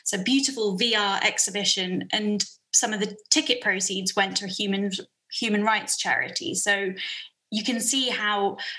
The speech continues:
brands can provide that entertainment whilst also assuaging any of the guilt or the worry that comes with it. And that's where brands who are doing physical in real life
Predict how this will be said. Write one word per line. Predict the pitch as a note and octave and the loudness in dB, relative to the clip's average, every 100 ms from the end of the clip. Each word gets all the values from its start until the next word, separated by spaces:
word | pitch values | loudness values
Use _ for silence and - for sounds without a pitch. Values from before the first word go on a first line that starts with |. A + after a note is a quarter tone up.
| - - _ _ - | -12 -18 _ _ 2
brands | A3 A#3 - | 2 2 -2
can | - A3+ G3+ - | -2 0 0 0
provide | C4 F#3+ A#3 A#3+ A#3 | 0 4 4 4 2
that | - G3+ - | 0 0 0
entertainment | G#3+ F#3 - - G#3+ G3+ F#3 F#3+ - - - F#3+ | 0 0 0 2 2 2 0 -2 -2 -4 -4 0
whilst | G#3+ G#3+ - | 0 2 0
also | G#3 G#3 - G3+ G3 - | 0 0 2 0 -2 0
assuaging | G3+ - G#3 G3+ G3 F#3 | 0 2 0 0 -2 -2
any | G#3 G3 | -2 -2
of | F#3+ | -2
the | G3 | -2
guilt | F#3+ A3 G#3+ - - | 0 2 2 0 -2
or | A3 | -2
the | G#3+ | -2
worry | G3+ B3 A#3 F#3+ F#3+ F#3+ - - - | 2 2 0 -2 -4 -6 -10 -4 0
that | - | 0
comes | - G3+ G3 F#3+ G#3 | 0 0 0 0 0
with | G#3+ F#3 | -2 -2
it. | - - - | -4 -2 -2
And | A3 G#3+ | 2 4
that's | A3+ - | 2 0
where | A3 G#3 G3 F#3+ F#3+ - - - _ _ - | 2 4 2 0 -8 -14 -16 -18 _ _ 2
brands | A#3 A3 A3 A3 | 4 4 0 0
who | |
are | G#3 | 2
doing | G#3+ G#3 G3+ - | 2 2 0 -6
physical | - C#4 C4+ B3 A3 | -6 -4 -2 0 0
in | - G#3+ | 0 0
real | G#3 G#3+ G#3 | 0 2 2
life | G#3 A3+ G3+ - - | 2 0 -2 -8 -8